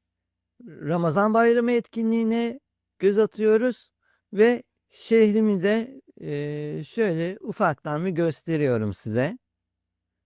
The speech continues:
Fakat öncesinde kısa bir hatırlatma yapmak istiyorum.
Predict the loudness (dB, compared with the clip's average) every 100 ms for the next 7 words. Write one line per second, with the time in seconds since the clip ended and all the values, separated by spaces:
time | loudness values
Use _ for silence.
0 | _ -4 0 0 -2 -2 2 4 2 0
1 | -4 -2 -2 -4 -10 -20 _ _ _ -10
2 | -4 0 2 0 0 -4 -4 -4 -4 -4
3 | -4 -4 -8 -16 -18 -8 -4 -4 -4